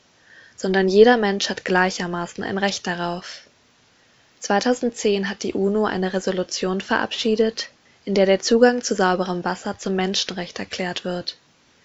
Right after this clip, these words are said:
Die Umsetzung ist in vielen Teilen der Erde noch nicht Realität. Deswegen freuen wir uns besonders, dass ihr uns heute eure Aufmerksamkeit geschenkt habt.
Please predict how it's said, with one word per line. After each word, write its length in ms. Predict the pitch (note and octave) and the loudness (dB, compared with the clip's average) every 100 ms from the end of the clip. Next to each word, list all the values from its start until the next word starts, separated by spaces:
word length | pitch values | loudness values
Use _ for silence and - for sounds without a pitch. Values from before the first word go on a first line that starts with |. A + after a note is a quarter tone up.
| _ _ - | _ _ -6
Die 80 | - | -2
Umsetzung 580 | F#3+ G3 G#3 - G#3+ F#3+ | 0 2 0 -2 -6 -6
ist 140 | - | -6
in 80 | F#3+ | -10
vielen 340 | - G#3+ A3+ | 0 2 2
Teilen 300 | A#3 A3 G3 | -2 -4 -2
der 120 | F#3 - | 0 0
Erde 500 | F3+ F3+ F#3 F#3+ F#3+ | 0 0 0 -2 -2
noch 220 | F#3 - | -6 -6
nicht 280 | G#3 - - | -6 -6 -4
Realität. 680 | G3+ F#3+ F#3+ - F3+ F3 - _ _ _ _ _ _ _ _ - _ - | -2 -2 0 -2 -2 -8 -16 _ _ _ _ _ _ _ _ -20 _ -4
Deswegen 420 | G#3+ - G3 F#3+ | -2 0 -2 -2
freuen 420 | - F#3+ A3 C4 | 0 2 2 4
wir 140 | B3 | 4
uns 140 | - G3+ | 2 -8
besonders, 680 | - G3 F#3 F#3 F3+ F3 - | -4 -2 -2 -2 -4 -8 -8
dass 180 | F#3 - | -10 -4
ihr 140 | A#3 | -4
uns 180 | A#3+ G#3+ | -4 -2
heute 280 | G3 G3 G3+ | 0 0 -2
eure 280 | F#3+ F#3 | -4 -4
Aufmerksamkeit 720 | F3+ - F3+ - F#3 F3+ F3+ - | -6 -6 -12 -10 -10 -6 -8 -4
geschenkt 460 | F#3+ F#3+ F3+ - | -4 -4 -8 -10
habt. 320 | F#3 F3+ - | -10 -10 -14